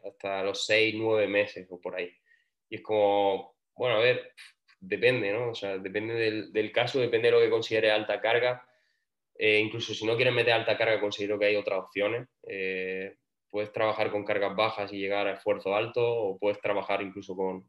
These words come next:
con, con restricción del flujo sanguíneo, como hablábamos antes.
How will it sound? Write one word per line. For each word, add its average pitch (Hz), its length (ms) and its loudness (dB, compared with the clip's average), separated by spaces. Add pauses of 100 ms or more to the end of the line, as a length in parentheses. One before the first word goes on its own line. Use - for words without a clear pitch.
(120)
con, 95 640 -4 (920)
con 101 500 0
restricción 110 480 -2
del 110 140 0
flujo 104 240 -14
sanguíneo, 110 480 -2
como 101 160 -4
hablábamos 104 400 -2
antes. 110 500 -4